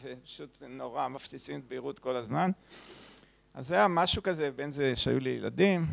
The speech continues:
קיצור, גלי רבינט, אה, <laughs> לא רצה להציג את זה, והייתי צריך לכתת את הרגליים, למצוא,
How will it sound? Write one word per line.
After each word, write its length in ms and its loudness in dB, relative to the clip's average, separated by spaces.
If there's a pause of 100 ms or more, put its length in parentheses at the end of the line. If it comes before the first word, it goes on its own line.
(320)
קיצור, 520 6 (720)
גלי 200 8
רבינט, 640 6
אה, 380 0 (360)
<laughs> 460 -6
לא 80 6
רצה 320 8
להציג 460 2
את 60 -2
זה, 200 2
והייתי 260 4
צריך 360 2
לכתת 380 -2
את 120 4
הרגליים, 400 6
למצוא, 400 8